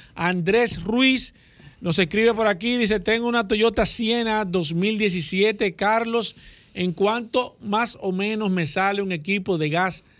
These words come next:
natural y cuál tú me recomiendas, G L P o gas natural?" Bueno, él está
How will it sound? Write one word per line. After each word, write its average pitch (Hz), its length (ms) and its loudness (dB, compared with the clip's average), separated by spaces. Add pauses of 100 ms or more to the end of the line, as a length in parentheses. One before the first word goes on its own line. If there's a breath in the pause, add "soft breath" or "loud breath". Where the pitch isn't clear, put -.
(220 soft breath)
natural 160 680 0
y 170 140 -4
cuál 190 580 0 (380 soft breath)
tú 196 120 2
me 202 120 2
recomiendas, 143 720 0
G 160 80 4
L 202 180 2
P 247 200 2
o 226 40 -2
gas 190 140 -2
natural?" 147 340 -4
Bueno, 185 220 -6
él 131 60 -6
está 180 380 -4